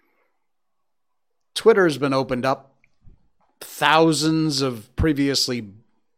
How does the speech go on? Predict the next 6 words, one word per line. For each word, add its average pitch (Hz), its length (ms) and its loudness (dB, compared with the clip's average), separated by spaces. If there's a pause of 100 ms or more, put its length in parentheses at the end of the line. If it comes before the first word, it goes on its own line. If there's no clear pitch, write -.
(600)
unjustifiably 131 1200 -2
banned 123 540 0
accounts 123 560 -4
have 113 180 -4
been 113 440 -6 (280)
returned, 143 720 0